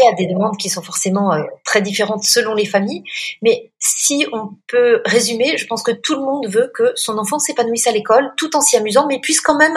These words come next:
euh, ne se fermer aucune porte, c'est-à-dire puisse faire, euh, n'importe quelle grande école, polytechnique, euh, aller dans une université américaine. Donc il y a une demande à la fois d'excellence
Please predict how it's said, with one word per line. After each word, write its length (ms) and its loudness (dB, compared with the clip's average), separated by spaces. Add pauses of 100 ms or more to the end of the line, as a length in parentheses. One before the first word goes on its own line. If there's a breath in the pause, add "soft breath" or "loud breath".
(140)
euh, 120 0
ne 100 -2
se 140 0
fermer 340 -2
aucune 340 -2
porte, 320 2 (360 loud breath)
c'est-à-dire 320 4
puisse 200 -4
faire, 240 2
euh, 440 4
n'importe 320 -2
quelle 140 0
grande 240 -2
école, 400 2
polytechnique, 640 -6
euh, 120 2
aller 180 2
dans 120 -2
une 180 -2
université 420 -2
américaine. 440 0 (100)
Donc 260 -2 (520 loud breath)
il 80 2
y 40 2
a 20 0
une 80 -2
demande 320 0
à 60 8
la 80 4
fois 180 2
d'excellence 680 0